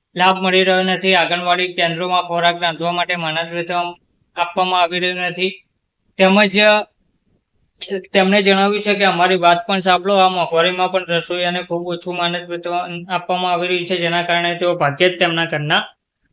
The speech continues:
ખર્ચાઓ પૂરા કરી શકે છે. તેમનું માનદ વેતન વધારવા માટે સંપૂર્ણ રીતે ભલામણ કરી છે.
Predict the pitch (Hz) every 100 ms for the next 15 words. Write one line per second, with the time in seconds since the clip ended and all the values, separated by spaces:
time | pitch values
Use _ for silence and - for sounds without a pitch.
0 | - 185 180 208 214 185 185 180 180 175
1 | 175 180 185 180 196 185 170 170 160 156
2 | 165 170 170 170 175 175 175 _ _ _
3 | - 165 175 190 190 180 185 185 - 180
4 | 165 175 185 175 175 175 160 160 170 175
5 | 175 180 185 180